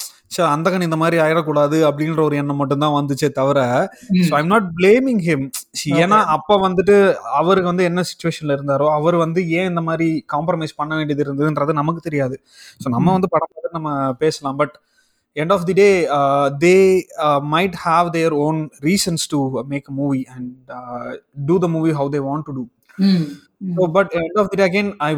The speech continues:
Speaker 1: I really hope Andhagan comes out really well and we can, I want to see, uh, you know,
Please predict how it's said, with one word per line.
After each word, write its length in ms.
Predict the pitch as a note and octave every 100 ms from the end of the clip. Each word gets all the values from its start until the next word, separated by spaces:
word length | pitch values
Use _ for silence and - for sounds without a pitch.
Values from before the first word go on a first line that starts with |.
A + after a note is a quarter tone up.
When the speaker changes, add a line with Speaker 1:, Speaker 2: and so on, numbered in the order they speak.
| D3+
Speaker 1:
I 120 | C#3 D#3
really 280 | E3+ G#3
hope 320 | G#3 D3 G3 F#3+
Andhagan 540 | D#3 E3 F3+ G3 F#3+ - _
comes 240 | - D3 D#3
out 140 | D#3+
really 280 | C#3+ D3 D3+
well 280 | C3+ E3+ E3
and 400 | D3+ D3 D3 C3 A2+ C3
we 100 | D3 D3
can, 220 | D#3 C#3+ C3+
I 140 | C#3+
want 240 | D3 E3
to 80 | E3+
see, 200 | E3 F3 E3+ - -
uh, 140 | D3
you 120 | C#3
know, 120 | E3+